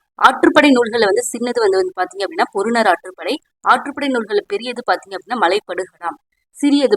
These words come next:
பொறுமையா இருக்கிறவங்களாம் வந்து ரொம்ப ச-, சின்னவங்களாம் வந்து பொறுமையா இருப்பாங்க அப்படின்னு சொல்லிட்டு ஞாபகத்துல வச்சுக்கோங்க. அப்ப வந்து பொருணர் ஆற்றுப்படை வந்து சிறு-,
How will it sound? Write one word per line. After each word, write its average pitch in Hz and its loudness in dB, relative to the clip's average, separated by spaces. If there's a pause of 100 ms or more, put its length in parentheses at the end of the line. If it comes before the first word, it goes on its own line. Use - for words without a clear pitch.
பொறுமையா 269 4
இருக்கிறவங்களாம் 214 0
வந்து 185 -2 (520)
ரொம்ப 233 0 (140)
ச-, 190 -8 (300)
சின்னவங்களாம் 254 0
வந்து 240 2
பொறுமையா 240 2
இருப்பாங்க 185 -6
அப்படின்னு 185 -10
சொல்லிட்டு 190 -14
ஞாபகத்துல 175 -8
வச்சுக்கோங்க. - -20 (480)
அப்ப 226 -4
வந்து 240 0
பொருணர் 269 6
ஆற்றுப்படை - -4
வந்து 180 -6
சிறு-, 202 -10